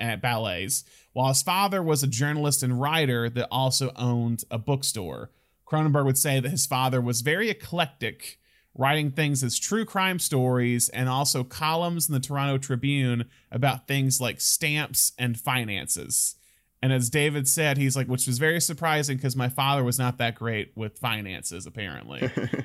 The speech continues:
Speaker 1: Uh, his father was always writing, and Cronenberg said, "I used to fall asleep to the sound of his I B M Selectric, and before that, I would fall asleep to the sound of his Underwood typewriter." So he was just apparently typing all the time.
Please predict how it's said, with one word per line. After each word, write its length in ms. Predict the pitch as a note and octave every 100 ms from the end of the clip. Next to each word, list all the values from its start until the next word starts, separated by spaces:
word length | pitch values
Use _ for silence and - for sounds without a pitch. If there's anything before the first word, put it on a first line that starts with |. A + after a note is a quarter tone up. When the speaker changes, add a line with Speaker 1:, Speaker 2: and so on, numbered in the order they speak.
| - _ -
Speaker 1:
Uh, 300 | B2 A2+ -
his 120 | D3 C3+
father 160 | G3+
was 120 | F3+
always 260 | F#3 E3+ C3
writing, 380 | C3 B2+ A#2 A2+
and 160 | A#2
Cronenberg 340 | - D3 C3+ B2+
said, 120 | C3
"I 20 |
used 200 | B2 B2+
to 40 | C3
fall 240 | C3+ C3
asleep 300 | C#3+ - A2+
to 60 | A#2+
the 60 |
sound 240 | A2+ C3 B2
of 40 | A#2
his 120 | G#2
I 180 | B2 B2
B 180 | B2
M 220 | A#2+ A#2 A#2 _ _ -
Selectric, 720 | - C3 B2+ C3 - B2 -
and 120 | A#2+
before 340 | A#2 - B2+ B2+
that, 180 | B2+ A2
I 40 |
would 100 | A#2
fall 220 | B2+ B2
asleep 240 | - A2+ G#2+
to 60 |
the 40 | G#2+
sound 280 | B2 A#2
of 60 | A2+
his 140 | A2+ -
Underwood 480 | B2 A#2 A2+ A2 -
typewriter." 680 | A#2+ A2+ G#2 E2+ D2 D2+ - _ -
So 160 | B2+
he 20 |
was 80 | B2+
just 140 | B2 -
apparently 220 | C3 A#2+
typing 640 | - B2+ B2 B2 A2 G#2+ -
all 160 | A#2
the 80 | G#2
time. 480 | - C#3+ B2+ G2